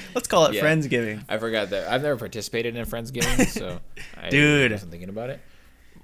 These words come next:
Speaker 2: What?
Speaker 1: Yeah, we sh-, I wish that we could have one, but it literally just me, me and you.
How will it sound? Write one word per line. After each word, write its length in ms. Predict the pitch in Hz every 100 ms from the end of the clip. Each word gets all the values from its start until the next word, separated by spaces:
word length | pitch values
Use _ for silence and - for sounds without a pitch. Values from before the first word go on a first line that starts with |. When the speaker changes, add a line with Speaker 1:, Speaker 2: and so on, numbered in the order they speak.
| -
Speaker 2:
What? 260 | 90 67 - - - - -
Speaker 1:
Yeah, 440 | 101 107 98 95
we 180 | 90 143
sh-, 60 | 156 -
I 120 | 139
wish 180 | 160 160
that 120 | 165
we 120 | 156
could 140 | 156
have 240 | 123 131 143
one, 120 | 127
but 140 | 120
it 140 | 127 127
literally 280 | 135 139 135
just 200 | 131 123
me, 200 | 139 135
me 220 | 135 135
and 100 | 127
you. 240 | 135 127